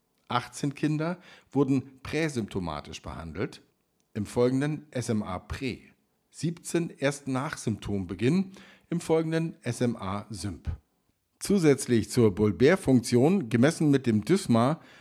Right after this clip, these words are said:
wurde die motorische Entwicklung mit dem chop Intent erfasst,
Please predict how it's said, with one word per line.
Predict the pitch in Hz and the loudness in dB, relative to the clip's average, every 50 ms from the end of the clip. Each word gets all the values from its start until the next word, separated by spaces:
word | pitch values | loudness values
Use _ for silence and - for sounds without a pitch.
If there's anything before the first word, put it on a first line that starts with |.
| - _ - | -20 _ 4
wurde | 107 156 196 196 220 190 | 8 10 10 10 10 6
die | 135 127 135 | 6 6 6
motorische | 135 127 117 113 - 143 165 175 170 156 - - 120 | 6 6 6 6 6 4 4 4 4 2 2 0 2
Entwicklung | 113 120 107 143 147 - 156 156 156 151 - | 2 0 0 0 -2 0 2 2 2 2 0
mit | - 123 120 - | 0 -2 0 2
dem | 123 110 104 - | 2 0 0 0
chop | - - 170 175 - - - | -2 -2 -2 -2 -4 -6 -6
Intent | - 127 127 127 - - 156 139 101 73 - - | -4 -4 -4 -4 -4 -4 -2 -2 -4 -6 -8 -12
erfasst, | 87 - - 104 117 135 - - - | -14 -8 -4 -2 -2 -2 -4 -8 -20